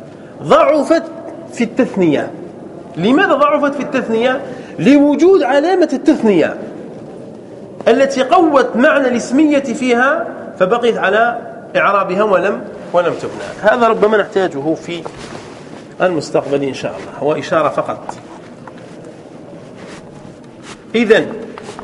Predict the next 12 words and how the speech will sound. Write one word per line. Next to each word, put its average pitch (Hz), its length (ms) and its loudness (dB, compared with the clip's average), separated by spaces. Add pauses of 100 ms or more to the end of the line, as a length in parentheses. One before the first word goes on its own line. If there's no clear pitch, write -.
(540)
هذان 202 640 4 (380)
وهاتان 180 880 2 (460)
وهذين 175 840 2
وهاتين 180 800 2 (680)
إشارة 208 800 2
إلى 220 520 2 (260)
المثنى 170 840 2 (920)
حينما 185 360 2
يكون 175 240 0
مرفوعا 185 500 4
وحينما 202 500 2
يكون 220 540 2